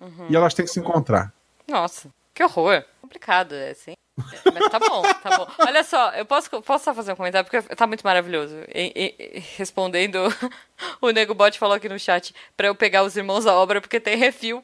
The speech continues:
Speaker 1: <laughs> Achei justo. É, ó, já deram um nome pro seu programa, é Jardim do Éden, Guaxa.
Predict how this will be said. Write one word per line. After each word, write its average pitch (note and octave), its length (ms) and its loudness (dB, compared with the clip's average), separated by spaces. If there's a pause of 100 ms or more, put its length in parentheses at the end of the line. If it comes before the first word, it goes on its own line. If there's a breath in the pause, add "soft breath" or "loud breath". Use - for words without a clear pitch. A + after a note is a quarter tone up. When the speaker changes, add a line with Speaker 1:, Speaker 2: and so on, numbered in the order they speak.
Speaker 1:
<laughs> - 760 2 (960 loud breath)
Achei A3+ 300 0
justo. F3+ 360 -14 (240)
É, E3 320 -6
ó, A3 180 4
já G3 120 -2
deram A3+ 260 2
um - 20 -8
nome A#3+ 300 0
pro F#3+ 140 -14
seu G3 120 -6
programa, E3+ 380 -4
é D#3+ 40 -2
Jardim F3+ 400 -2
do C#4+ 100 -4
Éden, D3+ 380 0
Guaxa. D3 360 -6